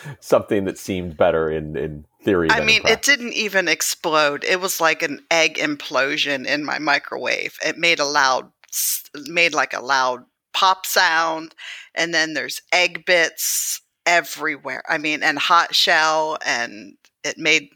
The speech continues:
Speaker 2: my kitchen smell really, really funky. So don't do it. Pinterest lied to me.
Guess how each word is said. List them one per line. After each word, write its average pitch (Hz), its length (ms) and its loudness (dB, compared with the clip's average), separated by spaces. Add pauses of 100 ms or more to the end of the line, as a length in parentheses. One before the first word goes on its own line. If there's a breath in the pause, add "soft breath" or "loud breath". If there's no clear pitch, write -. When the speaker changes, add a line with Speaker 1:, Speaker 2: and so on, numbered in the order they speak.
Speaker 2:
my - 160 -2
kitchen 175 500 -2
smell 147 580 -4
really, 165 480 0
really 156 280 0
funky. 147 640 -2 (960 loud breath)
So 139 400 -8
don't 220 260 2
do 185 200 2
it. 131 200 -6
Pinterest 175 480 0
lied 127 300 0
to - 160 -4
me. 80 220 -10